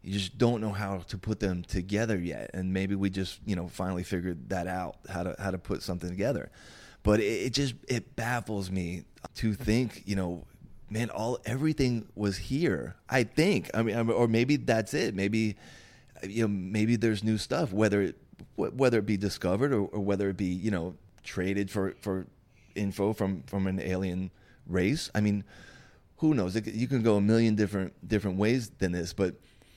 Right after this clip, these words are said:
I, I just think technology is, is so fascinating to me. Like, let's take the iPhone, for example. I, I guarantee you they have enough technology right now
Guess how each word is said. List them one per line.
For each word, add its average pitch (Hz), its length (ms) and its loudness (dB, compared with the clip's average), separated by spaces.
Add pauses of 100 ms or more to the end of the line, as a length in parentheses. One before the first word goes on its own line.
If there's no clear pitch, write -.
(440)
I, 104 200 -4
I 117 80 0
just 110 220 -2
think 107 180 4
technology 95 540 2
is, 92 100 0
is 92 180 -6
so 95 160 2
fascinating 90 880 -2
to 98 100 2
me. 92 140 2
Like, 98 300 0 (160)
let's 113 240 0
take 120 240 2
the 107 120 2
iPhone, 98 460 2
for 92 140 -4
example. 90 560 -4 (580)
I, - 220 -8
I 127 100 0
guarantee 117 600 0
you 110 160 6
they 95 140 4
have 98 240 2
enough 101 360 0 (180)
technology 101 540 0
right 95 240 0
now 95 400 -2